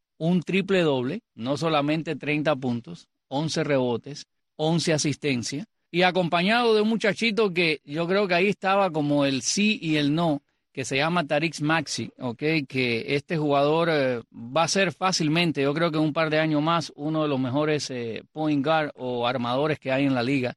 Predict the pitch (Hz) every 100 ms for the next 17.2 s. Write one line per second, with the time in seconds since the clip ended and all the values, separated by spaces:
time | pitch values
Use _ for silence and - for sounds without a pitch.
0 | _ _ - 147 160 156 135 160 165 139
1 | 139 143 151 156 147 143 131 143 151 -
2 | 123 127 135 143 147 143 147 131 160 143
3 | 135 131 - 135 135 135 127 113 123 151
4 | _ - _ - 151 202 185 170 170 185
5 | 175 165 156 160 175 160 143 127 135 139
6 | 131 135 156 127 127 107 101 - _ _
7 | - 151 196 190 175 170 156 180 165 170
8 | 180 - - 147 170 170 156 147 131 -
9 | - 190 202 170 139 - 175 151 139 165
10 | 175 151 202 170 131 - _ _ - 147
11 | 151 147 151 156 180 - _ _ _ _
12 | - 147 156 135 175 165 165 - 170 156
13 | 156 165 156 170 170 170 175 165 147 143
14 | 185 165 151 131 135 135 143 139 135 147
15 | 180 196 185 180 175 208 175 - 175 196
16 | 214 175 - 247 285 160 156 147 131 -
17 | 120